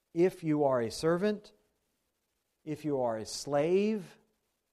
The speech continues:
to someone else, if you understand their authority, then you know it is their judgment, their reckoning that matters.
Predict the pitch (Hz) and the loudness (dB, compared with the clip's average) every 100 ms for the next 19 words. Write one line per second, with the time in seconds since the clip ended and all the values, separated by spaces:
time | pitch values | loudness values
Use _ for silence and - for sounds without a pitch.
0 | _ _ _ _ 120 - 165 147 135 135 | _ _ _ _ -12 -4 -2 0 -2 0
1 | 175 185 - - - _ _ _ _ _ | -2 -4 -10 -14 -18 _ _ _ _ _
2 | _ _ _ _ _ _ _ _ _ _ | _ _ _ _ _ _ _ _ _ _
3 | _ 156 139 151 151 180 160 120 165 170 | _ -10 -6 -2 0 0 -2 -4 -6 -6
4 | 175 151 147 175 151 - 156 156 175 190 | -4 0 2 2 0 -2 2 4 4 4
5 | 220 214 - _ _ _ _ _ _ _ | 2 -4 -18 _ _ _ _ _ _ _
6 | _ _ _ _ _ _ _ _ _ _ | _ _ _ _ _ _ _ _ _ _
7 | _ _ _ _ _ _ _ _ _ 135 | _ _ _ _ _ _ _ _ _ -6
8 | 143 185 196 208 196 156 151 143 120 156 | 0 2 4 6 6 6 4 2 2 4
9 | 190 190 143 170 160 131 120 117 147 170 | 6 6 4 2 2 -2 -6 -2 2 4
10 | 170 170 170 156 131 120 120 113 123 110 | 4 2 0 -2 -6 -6 -8 -6 -4 -4
11 | 90 - - - | -6 -14 -20 -20